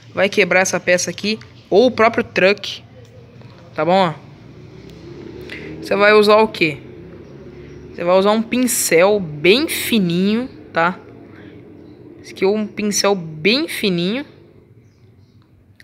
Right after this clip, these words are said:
A tampinha da tinta.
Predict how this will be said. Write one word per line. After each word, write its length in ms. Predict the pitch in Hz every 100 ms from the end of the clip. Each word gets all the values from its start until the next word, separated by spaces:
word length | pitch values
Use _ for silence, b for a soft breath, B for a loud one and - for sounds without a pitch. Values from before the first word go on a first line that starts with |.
| B B B B B B B B _
A 80 | 175
tampinha 720 | - 226 254 247 214 254 247
da 120 | 185 180
tinta. 560 | - 185 233 240 285